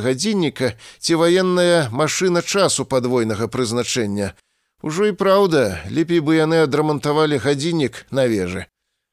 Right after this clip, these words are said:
Камера зноў абвяла бязлюдную плошчу, прытармазіла на раскіданых паўсюль скрынях,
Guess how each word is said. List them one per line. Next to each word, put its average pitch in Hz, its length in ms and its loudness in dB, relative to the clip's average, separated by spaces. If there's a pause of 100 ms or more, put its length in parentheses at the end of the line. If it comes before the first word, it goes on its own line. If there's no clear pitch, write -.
(300)
Камера 120 480 0
зноў 117 400 -2
абвяла 95 560 -4
бязлюдную 92 560 -6
плошчу, 170 560 -2 (400)
прытармазіла 143 1120 2
на 107 240 -2
раскіданых 117 800 -2
паўсюль 98 560 -4
скрынях, 185 760 -4